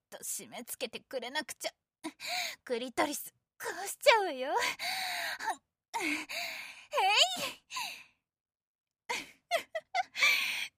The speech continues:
クリトリス、ちょっとグリグリするだけで、おまんこキューって締め付けちゃって。ほ、ほら、グリグリ、グリグリ。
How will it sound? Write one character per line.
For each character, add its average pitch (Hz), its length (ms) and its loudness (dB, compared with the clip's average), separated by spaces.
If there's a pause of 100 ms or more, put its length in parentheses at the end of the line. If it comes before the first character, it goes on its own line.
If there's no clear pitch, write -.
(120)
ク 233 200 0
リ 254 140 -6
ト 302 160 0
リ 262 140 -4
ス、 - 60 -16
ち - 640 0
ょ 392 60 8
っ - 20 0 (300)
と 349 120 2
グ 285 200 -6
リ 302 140 -2
グ 269 100 -4
リ 214 100 -6
す - 180 -10
る 285 140 -8
だ 339 100 6
け 403 140 0
で、 339 180 2 (640)
お 285 60 -2
ま 262 240 -4
ん 370 200 -8
こ 262 140 -12 (240)
キ - 80 -14
ュ 453 40 -4
ー - 20 -2 (320)
っ - 40 -20 (100)
て - 300 -4
締 494 40 -12
め 494 120 -6
付 - 200 -2
け - 60 4
ち - 140 -4
ゃ - 20 -4
っ - 40 -6
て。 - 240 -12 (1900)
ほ、 254 80 -2
ほ 247 60 -2
ら、 240 160 -2 (760)
グ 196 240 -6
リ 202 380 -14
グ 247 100 -10
リ、 285 120 -12 (1080)
グ 320 140 -12 (360)
リ - 300 -14
グ - 100 -20
リ。 - 80 -18